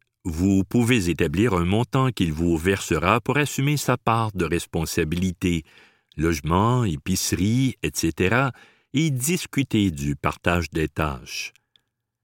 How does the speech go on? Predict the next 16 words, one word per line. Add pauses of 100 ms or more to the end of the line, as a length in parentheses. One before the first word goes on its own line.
(100)
Si
les
attentes
ne
sont
pas
clarifiées, (320)
cet
épisode
pourrait
être
difficile
pour
tout
le
monde.